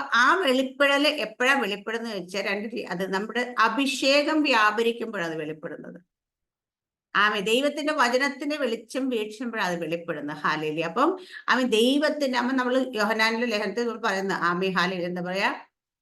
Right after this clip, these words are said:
ആമേ വചനം, ദൈവത്തിന്റെ വചനത്തിൽ ജീവനുണ്ട്. ജീവൻ മനുഷ്യന്റെ വെളിച്ചമാകുന്നു. അപ്പൊ ഈ വെളിച്ചം വീശുമ്പോഴാണ് ഹല്ലേലൂയ. അപ്പൊ ഇത്രയും കാര്യം നമ്മുടെ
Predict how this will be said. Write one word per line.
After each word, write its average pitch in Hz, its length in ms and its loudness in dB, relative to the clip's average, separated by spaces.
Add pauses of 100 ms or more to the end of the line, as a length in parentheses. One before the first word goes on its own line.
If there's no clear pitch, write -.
(180)
ആമേ 185 340 2
വചനം, 240 680 2 (180)
ദൈവത്തിന്റെ 233 500 -2
വചനത്തിൽ 208 600 -6
ജീവനുണ്ട്. 226 540 -2 (680)
ജീവൻ 208 320 -4
മനുഷ്യന്റെ 196 340 -6
വെളിച്ചമാകുന്നു. 175 680 -4 (360)
അപ്പൊ 262 140 0
ഈ 330 60 4
വെളിച്ചം 294 800 2
വീശുമ്പോഴാണ് 240 840 -2
ഹല്ലേലൂയ. 156 460 -4 (400)
അപ്പൊ 254 140 -2
ഇത്രയും 311 480 0
കാര്യം 262 260 2
നമ്മുടെ 254 220 -2